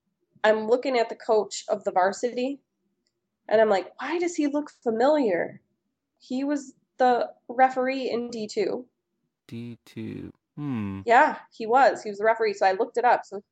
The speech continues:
Speaker 1: he was the referee in D two, and he was the referee in the first one.
Speaker 2: Isn't he, uh, was he the actor in, is he a big actor or no?
Speaker 1: No, he's apparently, he's the technical advisor. So he was the technical advisor for the skating in the, all three of the movies.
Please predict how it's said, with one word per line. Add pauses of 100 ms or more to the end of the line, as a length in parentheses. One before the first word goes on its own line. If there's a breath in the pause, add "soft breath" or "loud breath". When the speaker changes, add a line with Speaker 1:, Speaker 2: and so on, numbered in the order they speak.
(300)
Speaker 1:
he
was (200)
the
referee
in
D
two, (320)
and
he
was
the
referee
in
the
first
one. (520)
Speaker 2:
Isn't
he,
uh, (260)
was
he
the
actor
in,
is
he
a
big
actor
or
no? (600)
Speaker 1:
No,
he's
apparently,
he's
the
technical
advisor.
So
he
was
the
technical
advisor
for
the
skating
in
the,
all
three
of
the
movies.